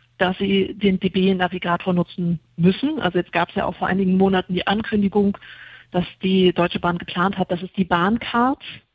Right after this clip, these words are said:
nicht mehr als physische Karte gibt, sondern nur noch in der App der Deutschen Bahn. Glücklicherweise ist die Bahn da schon wieder mittlerweile zurückgerudert, weil da, glaube ich, sehr, sehr, sehr viel Gegenwind gekommen ist. <laughs> Das heißt, das ist schon mal,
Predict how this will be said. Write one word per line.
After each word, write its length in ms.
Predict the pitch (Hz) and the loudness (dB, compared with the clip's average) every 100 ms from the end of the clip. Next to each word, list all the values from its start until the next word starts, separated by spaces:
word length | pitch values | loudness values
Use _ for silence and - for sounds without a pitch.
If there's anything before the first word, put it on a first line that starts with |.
| - | 0
nicht 340 | 185 202 - | 2 2 2
mehr 160 | 196 180 | 0 2
als 120 | 180 - | 0 -2
physische 340 | 185 175 - | -2 -2 -4
Karte 360 | - 180 220 240 | -2 -2 0 -2
gibt, 240 | 240 - - - - - | -6 -10 -20 -20 -20 -6
sondern 460 | - 175 175 170 175 | -2 0 2 4 6
nur 200 | 202 262 | 6 4
noch 180 | 262 | -2
in 140 | - 196 | -2 -2
der 200 | 185 - | -2 -2
App 140 | - | -4
der 120 | - | -4
Deutschen 360 | 165 165 160 165 | -2 -2 -2 -6
Bahn. 380 | 170 170 233 302 _ _ _ _ _ _ _ | -4 -2 -2 -6 _ _ _ _ _ _ _
Glücklicherweise 760 | - 208 208 196 190 180 180 185 | 0 0 2 2 2 2 0 -2
ist 120 | - | -4
die 60 | |
Bahn 260 | 180 170 170 | -2 -2 0
da 140 | 175 | -2
schon 180 | 175 190 | -2 -2
wieder 140 | 180 180 | 0 0
mittlerweile 460 | 170 175 175 175 | 0 -4 -2 -4
zurückgerudert, 760 | - 185 247 220 233 240 240 - | -2 0 2 2 2 4 2 0
weil 140 | 185 | -2
da, 100 | 185 | -2
glaube 220 | 175 196 | 0 -2
ich, 120 | 208 - | -4 -6
sehr, 200 | 226 262 | -2 0
sehr, 200 | 233 220 | 0 0
sehr 160 | 214 233 | 0 -2
viel 200 | 214 202 | -4 -4
Gegenwind 500 | 196 185 170 185 175 | -2 -2 -2 -4 -6
gekommen 420 | 165 - 170 170 | -10 -6 -4 -2
ist. 180 | 226 - - - | -2 -4 -12 -4
<laughs> 100 | 170 156 - - 190 - | 2 4 4 2 -2 -2
Das 220 | 202 - | -8 -6
heißt, 220 | 180 202 | -6 -4
das 120 | 185 180 | -4 -6
ist 140 | - | -10
schon 120 | 185 | -4
mal, 220 | 180 175 | 0 0